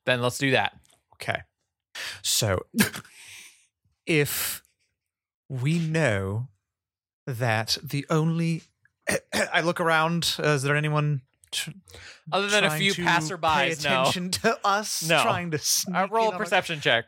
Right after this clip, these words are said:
Speaker 2: Uh, thirteen.
Speaker 1: You do not see anyone.
Speaker 2: All right.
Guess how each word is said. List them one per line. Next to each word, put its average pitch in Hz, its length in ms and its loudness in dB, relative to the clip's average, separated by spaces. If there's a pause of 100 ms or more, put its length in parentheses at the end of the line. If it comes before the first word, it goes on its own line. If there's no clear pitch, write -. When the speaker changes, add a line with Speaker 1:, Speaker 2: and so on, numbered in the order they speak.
(760)
Speaker 2:
Uh, 190 280 2
thirteen. 147 880 0 (120)
Speaker 1:
You 175 140 -2
do 175 140 -2
not 160 240 2
see 160 220 2
anyone. 104 420 0
Speaker 2:
All 117 80 0
right. 101 240 0